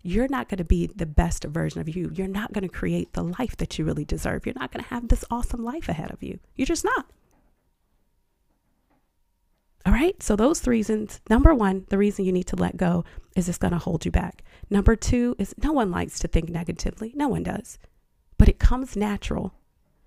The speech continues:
However, you can't be double-minded. You gotta push through with those positive thoughts. You gotta push through with those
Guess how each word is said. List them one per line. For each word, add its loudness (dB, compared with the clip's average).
However, 0
you 2
can't 12
be 2
double-minded. -4
You 0
gotta 2
push 10
through 0
with 0
those 0
positive 0
thoughts. -10
You -2
gotta -2
push 4
through 0
with -6
those -6